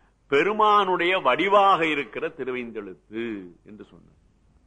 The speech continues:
திருவைந்தெழுத்துன்னு சொன்னார். இங்க எல்லாரும் பலர் ரொம்ப அருமையா சைவ சித்தாந்தம் எல்லாம் படிச்சுக்கிட்டு இருக்கிறோம். திருவாவடுதுறை ஆதீனத்துல சித்தாந்தம் எல்லாம் படிச்சுக்கிட்டு இருக்கிறோம். திருவாவடுதுறை ஆதீனத்துல ரொம்ப அழகாக சைவ சித்தாந்த வகுப்பை ஆங்காங்க நடத்தி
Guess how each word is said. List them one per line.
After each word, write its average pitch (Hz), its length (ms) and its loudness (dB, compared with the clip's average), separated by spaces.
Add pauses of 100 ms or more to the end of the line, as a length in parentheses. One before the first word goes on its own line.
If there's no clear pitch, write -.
(120)
திருவைந்தெழுத்துன்னு 101 560 0
சொன்னார். 90 320 -20 (540)
இங்க 139 140 -4
எல்லாரும் 123 380 4
பலர் 123 240 2
ரொம்ப 127 280 2
அருமையா 120 420 0 (380)
சைவ 131 280 2
சித்தாந்தம் 127 340 0
எல்லாம் 123 200 -2
படிச்சுக்கிட்டு 113 220 -4
இருக்கிறோம். 101 460 -12
திருவாவடுதுறை 120 600 2
ஆதீனத்துல 110 720 -4 (420)
சித்தாந்தம் 123 320 -2
எல்லாம் 120 200 -2
படிச்சுக்கிட்டு 117 220 -6
இருக்கிறோம். 101 480 -12
திருவாவடுதுறை 120 580 2
ஆதீனத்துல 110 640 -4 (560)
ரொம்ப 117 200 0
அழகாக 117 680 2 (360)
சைவ 139 300 -2
சித்தாந்த 123 360 0
வகுப்பை 113 340 -2
ஆங்காங்க 117 380 -2
நடத்தி 110 460 -6